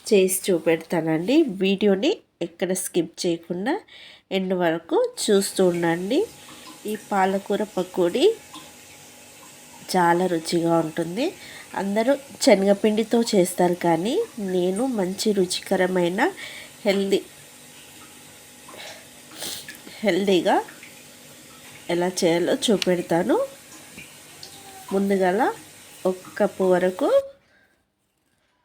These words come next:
పెసరపప్పు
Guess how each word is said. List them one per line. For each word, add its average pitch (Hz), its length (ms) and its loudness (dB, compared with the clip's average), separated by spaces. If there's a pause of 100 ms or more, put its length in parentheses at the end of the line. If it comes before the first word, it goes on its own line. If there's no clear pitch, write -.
(1900)
పెసరపప్పు 202 600 2